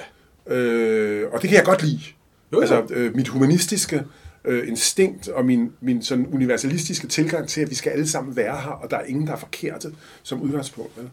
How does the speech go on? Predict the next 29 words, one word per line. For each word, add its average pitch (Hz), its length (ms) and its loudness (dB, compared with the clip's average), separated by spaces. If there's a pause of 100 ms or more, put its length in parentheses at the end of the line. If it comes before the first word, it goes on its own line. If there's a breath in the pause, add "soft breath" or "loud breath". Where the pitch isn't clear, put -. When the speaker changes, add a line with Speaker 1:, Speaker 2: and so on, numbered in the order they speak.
Speaker 2:
Ja. - 500 -10
Speaker 1:
Øh, 110 880 0 (100)
og - 100 -10
bekæmpelsen 151 840 -2
af 95 140 -4
sådan 117 160 -4
den 113 120 -4
indre 113 440 -4 (200)
racist, - 580 -4
eller, 135 220 -2
Speaker 2:
Mhm. 104 200 -10
Speaker 1:
øh, 87 520 -6 (300 loud breath)
xenofobist, 110 960 -2
eller 98 160 -6
hvad 90 120 -4
skal, - 180 -12
Speaker 2:
Ja, - 60 -4
Speaker 1:
hvad - 80 -2
vi 196 60 -8
skal 143 200 -8
Speaker 2:
ja, 107 60 -2
Speaker 1:
kalde, 107 200 -2
Speaker 2:
ja, 113 60 -6
ja. 107 60 -6
Speaker 1:
øh, 98 40 -10
typen 110 320 -6
i - 60 -8
os 92 100 -8
selv. 117 160 -6